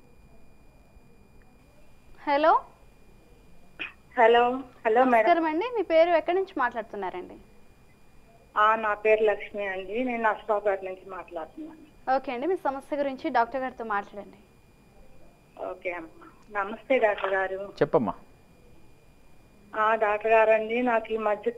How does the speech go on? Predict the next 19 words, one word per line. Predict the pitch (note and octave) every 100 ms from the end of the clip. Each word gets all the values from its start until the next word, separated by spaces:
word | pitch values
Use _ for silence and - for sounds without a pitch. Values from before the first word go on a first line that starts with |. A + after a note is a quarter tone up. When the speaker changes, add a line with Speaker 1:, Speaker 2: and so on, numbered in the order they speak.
| -
Speaker 2:
చేతులు | A3 A3+ A3+ C4
బాగా | C4 G#3+ G#3+ A#3 A#3 - - - -
వేళ్ళు | G#3+ A3+ B3 B3+
తిమ్మిర్లు | - A3+ A#3+ A#3+
వస్తున్నాయండి. | G#3+ - - F#3 F3 E3+ E3+ E3+ E3 - - - -
Speaker 3:
మ్మ్. | A2 G#2 F#2+
అన్ని | A#2 C#3+
వేళ్ళు | D#3 D3+
Speaker 2:
బాగా | C#3
Speaker 3:
వస్తున్నాయమ్మా? | F#3+ G3 G3+ B3
Speaker 2:
తిమ్మిర్లు | G#3 A3 G#3+ - -
వస్తున్నాయి. | - G#3+ G#3
ఇవి | G#3+
ఎక్కువ | A3+ A3 - B3+
నైట్ | A#3 A3 A3
టైమ్ | A#3 A3+ G#3
వస్తుంది, | F#3+ - G3+ F#3 F#3
కొంచెం | F#3 F#3+ - F#3+
పగలు | G3+ F#3+ G#3+